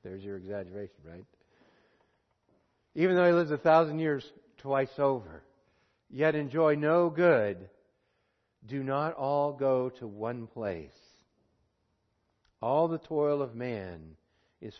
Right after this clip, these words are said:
for his mouth, yet his appetite is not satisfied." So if you look back at chapter five, verse ten, where we started, we started by saying, "The one who loves money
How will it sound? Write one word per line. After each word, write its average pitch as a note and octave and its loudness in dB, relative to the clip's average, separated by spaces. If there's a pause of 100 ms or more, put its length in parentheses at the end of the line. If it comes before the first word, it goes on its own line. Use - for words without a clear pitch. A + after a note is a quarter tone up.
for A2+ -4
his F#2+ -12
mouth, G2+ -8 (1160)
yet B2 -6
his G2+ -12 (120)
appetite - -14 (840)
is A#2 -10
not G#2+ -10 (120)
satisfied." - -20 (1400)
So A2+ -18
if A2+ -16
you C#3+ -4
look D#3+ -2
back D#3 2
at C3+ -8
chapter D3 -4
five, C#3+ -2
verse C#3 -8
ten, D3 -4
where C#3 -4
we C3 -8
started, D#3 -10 (1040)
we B2+ -12
started D3+ -6 (720)
by A#2 -4 (140)
saying, A2+ -6
"The G#2+ -8
one C3 -6
who B2+ -8
loves A#2+ -6
money G2 -10